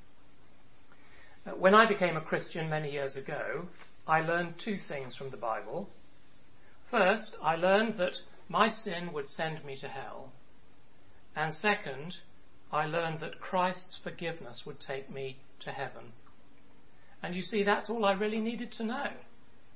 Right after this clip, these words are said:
Uh, the bad news and the good news, and the good news overpowering the bad news.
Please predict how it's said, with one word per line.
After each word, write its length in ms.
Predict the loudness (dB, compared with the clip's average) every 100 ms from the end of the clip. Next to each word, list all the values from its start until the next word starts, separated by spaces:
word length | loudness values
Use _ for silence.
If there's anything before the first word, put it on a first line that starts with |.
| -12 -12 -8
Uh, 160 | -6 -4
the 60 | 6
bad 340 | 10 10 8
news 420 | 4 4 4 -2 -6 -10 -6
and 140 | -2
the 60 | -2
good 240 | -2 -4 -4
news, 580 | -4 -2 -2 -2 -8 -10 -10 -10 -2
and 160 | 0 2
the 80 |
good 320 | 0 0 -2 -2
news 340 | 0 0 -2 0
overpowering 920 | 4 4 2 2 6 6 6 -2 -4 -4
the 80 | -2
bad 360 | 2 2 0
news. 500 | -6 -10 -10 -10 -10